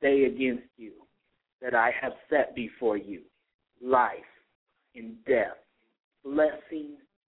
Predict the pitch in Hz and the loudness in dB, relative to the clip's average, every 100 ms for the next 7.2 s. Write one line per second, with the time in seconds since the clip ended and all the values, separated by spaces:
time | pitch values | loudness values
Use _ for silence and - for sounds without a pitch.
0 | - 127 123 - 120 104 - _ _ _ | -18 -16 -12 -4 -2 -4 -10 _ _ _
1 | _ _ _ _ _ _ _ 131 147 139 | _ _ _ _ _ _ _ 2 2 0
2 | - 139 104 - - _ _ _ - 147 | -2 0 0 -2 -16 _ _ _ -10 -8
3 | 131 113 117 117 95 - - _ _ _ | -8 -8 -2 0 -2 -6 -20 _ _ _
4 | _ _ 127 - 175 160 - 120 135 - | _ _ -8 2 2 2 -6 -6 -6 -6
5 | _ _ _ _ _ 117 113 110 - - | _ _ _ _ _ -10 -6 -6 -8 -14
6 | 127 101 95 _ _ _ _ 120 110 98 | -12 -12 -18 _ _ _ _ -18 -14 -12
7 | 82 90 | -14 -16